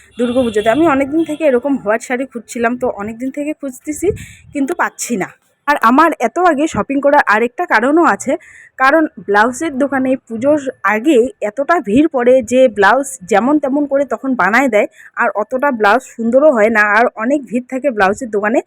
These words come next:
ঠিক টাইম মতো পাওয়া যায় না। যে ব্লাউজ এক সপ্তাহের মধ্যে হয়ে যায় সেই ব্লাউজ কতদিন হবে, তাও আবার টেরা বেঁকা করে বানায় দেয়। তো ওই জন্য, আ, তোমরা যারা শপিং করো পুজোর শপিং, তারা আগের থেকেই শুরু করবে, মানে আমার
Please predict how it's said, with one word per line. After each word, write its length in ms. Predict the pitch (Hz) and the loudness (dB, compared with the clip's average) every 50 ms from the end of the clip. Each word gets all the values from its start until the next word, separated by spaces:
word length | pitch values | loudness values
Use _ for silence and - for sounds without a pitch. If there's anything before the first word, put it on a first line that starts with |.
| _ _ _ _ _ _ _ _ - | _ _ _ _ _ _ _ _ -4
ঠিক 200 | - 320 339 320 | -2 -2 -2 0
টাইম 260 | - 247 254 285 285 277 | 0 0 0 0 0 -2
মতো 220 | 269 254 294 339 | -4 -4 -4 -4
পাওয়া 260 | - 233 214 233 233 | -2 0 0 0 0
যায় 180 | 202 196 180 175 | 0 0 -2 -2
না। 160 | 180 180 180 | -2 -4 -4
যে 260 | 175 170 - 240 269 | -6 -4 -2 -2 -2
ব্লাউজ 480 | 269 226 220 220 254 294 302 294 - - - - | 0 0 2 2 2 2 0 -4 -6 -12 -8 -4
এক 180 | 196 226 - | -4 -4 -4
সপ্তাহের 400 | - - 262 254 - 320 320 311 | -4 -8 -8 -6 -4 -2 -2 -2
মধ্যে 320 | 294 262 247 240 226 302 320 | -2 -2 -4 -4 -2 -2 -2
হয়ে 260 | 240 196 226 262 277 | -2 0 0 0 0
যায় 220 | 240 254 226 262 294 - - - - _ _ | 0 0 0 -2 -2 -6 -12 -20 -20 _ _
সেই 240 | - - 277 285 294 | -6 -2 0 0 0
ব্লাউজ 360 | 254 226 240 247 277 277 - - | 0 2 2 2 2 0 -4 -8
কতদিন 420 | - 220 214 - 277 262 320 302 285 | -10 -10 -8 -6 -4 -2 -2 0 0
হবে, 240 | 254 240 226 269 262 | 0 0 0 0 0
তাও 240 | - 220 233 247 | 0 0 0 0
আবার 180 | 247 247 262 269 - - | 0 0 -2 -4 -4 -4
টেরা 240 | 240 226 240 240 | -4 -2 0 0
বেঁকা 280 | 240 233 226 220 233 240 | -2 -2 -2 -2 -4 -4
করে 200 | 226 226 226 240 | -2 -2 -2 -2
বানায় 340 | 214 185 175 190 196 214 220 | 0 0 -2 -2 -2 -4 -2
দেয়। 200 | 196 190 208 320 - - _ _ _ _ _ | -2 -2 -2 -2 -4 -8 _ _ _ _ _
তো 80 | - 247 - - | -12 -10 -6 -4
ওই 160 | 247 277 247 | -2 -2 -2
জন্য, 360 | 247 311 330 330 359 370 349 359 _ | -2 -2 0 2 2 2 2 0 _
আ, 320 | 208 226 240 226 233 233 233 240 | -6 -4 -2 0 0 0 0 -2
তোমরা 300 | 262 247 262 285 302 294 | -2 -2 -2 -2 -2 0
যারা 240 | 294 285 294 302 | 0 0 0 0
শপিং 420 | 302 - - 220 - - 302 302 302 | -2 -2 -6 -12 -8 -4 -2 -2 -2
করো 380 | - - 220 214 220 202 220 - _ _ _ _ _ _ _ | 0 0 2 4 4 4 2 2 _ _ _ _ _ _ _
পুজোর 240 | - 262 247 285 320 | -10 -6 -2 0 -2
শপিং, 440 | 311 - - 240 - 247 269 294 311 311 - | -2 -2 -4 -6 -4 -2 -2 -2 -2 -4 -4
তারা 240 | 214 220 240 247 - - | -2 0 2 2 2 0
আগের 240 | - 214 226 247 285 - - | -2 -6 -6 -6 -8 -10 -10
থেকেই 240 | 349 320 330 392 415 | -8 -4 -2 -2 -2
শুরু 280 | - - 254 226 247 | -2 -4 -4 -4 -4
করবে, 220 | 247 208 185 185 233 | -4 -6 -8 -8 -8
মানে 120 | 269 - - | -8 -4 0
আমার 300 | 247 233 247 285 339 | 2 2 4 4 4